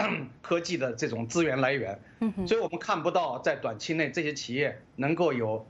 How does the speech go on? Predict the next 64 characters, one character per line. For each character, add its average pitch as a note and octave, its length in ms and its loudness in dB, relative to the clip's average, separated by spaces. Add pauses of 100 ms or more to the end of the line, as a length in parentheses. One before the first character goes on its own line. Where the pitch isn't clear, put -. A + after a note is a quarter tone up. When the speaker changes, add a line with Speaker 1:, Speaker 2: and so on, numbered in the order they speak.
Speaker 1:
这 C3+ 160 0
个 B2 140 2
在 C#3+ 160 2
世 G3+ 180 -2
界 F#3 160 2
上 C3 380 -2
能 B2+ 140 -4
够 C#3+ 100 2
有， A2 240 -2 (140)
呃， A2 200 0 (380)
明 D3+ 240 4
显 F#2+ 180 2
的 G#2+ 60 -2
贡 C#3 260 2
献。 A#2 300 0 (400)
那 F#3+ 100 4
作 A3 320 0
为 G#3 160 2
中 B3+ 220 2
国 F#3+ 100 4
人， D3 160 2
我 C#3 60 2
们 C3 120 0
是 A3+ 120 0
不 F#3 80 2
是 F#3 60 2
感 A#2 200 0
到 D3+ 160 4
羞 A3+ 300 0
耻 - 160 -4
的 A2 80 -4
一 C3 140 0
点 F#2 320 -2
是， E3 140 4
最 A3 220 2
近 G#3 220 2
的 C3+ 100 0
这 E3+ 140 2
两 D3 260 0
百 A2 140 2
年， A2+ 320 -6 (160)
一， G3 120 0 (360)
或 - 240 0
者 C#3+ 80 0
讲 D3 180 0
一 G#3 80 2
百 A2+ 220 0
年， G2+ 360 -6 (320)
那 G3+ 160 2
么 E3+ 140 2
中 A3+ 300 0
国 D#3 160 4
人 C3 300 0
对 E3 200 0
这 E3 140 0
个 C3+ 100 2
世 E3 220 0
界 D3+ 160 4
文 B2 180 0
明、 B2+ 300 2
科 E3+ 180 2
技 D#3+ 140 0
进 C#3 240 2
步 C#3 200 2